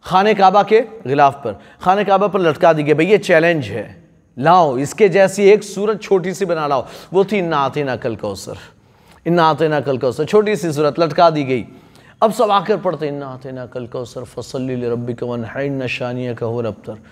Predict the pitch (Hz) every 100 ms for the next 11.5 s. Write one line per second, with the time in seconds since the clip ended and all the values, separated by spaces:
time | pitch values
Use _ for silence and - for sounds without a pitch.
0 | - _ _ - - 156 139 123 127 117
1 | 113 107 107 104 123 - 160 127 117 160
2 | 165 180 185 196 147 104 113 123 165 175
3 | 180 151 147 123 120 113 - - 226 220
4 | - - - 127 160 160 190 - 170 190
5 | 190 - 190 165 151 156 175 160 240 -
6 | - - - 165 123 156 156 160 175 -
7 | 151 143 143 127 127 113 120 113 107 -
8 | - - - 220 226 240 214 - 226 -
9 | 214 190 131 - - 208 214 233 262 196
10 | 196 202 233 - - 165 190 254 247 233
11 | 196 170 135 104